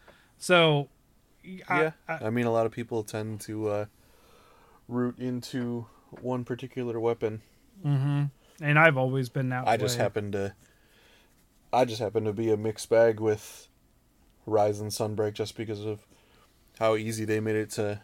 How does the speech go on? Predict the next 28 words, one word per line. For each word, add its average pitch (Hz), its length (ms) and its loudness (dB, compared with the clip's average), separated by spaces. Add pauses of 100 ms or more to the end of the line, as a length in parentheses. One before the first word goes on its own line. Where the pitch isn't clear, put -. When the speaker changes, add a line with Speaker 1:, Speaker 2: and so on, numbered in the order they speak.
Speaker 2:
switch - 440 -2
back 104 220 0
and 98 140 -6
forth. 113 480 0 (400)
Speaker 1:
They 143 120 0
did, 160 240 6
and 151 80 4
they're 160 100 6
making 190 360 4
it 196 40 4
even 185 440 2
easier 160 460 2
to 135 140 0
see 156 260 2
that 151 400 6
for 160 80 0
the 147 100 2
new 147 200 4
update. 143 420 2
You 127 160 -2
also, 135 300 0
you 127 180 0
get 135 220 -2
to 131 80 -2
load, 131 420 -2
change 147 320 2
your 135 100 0
loadout 127 520 0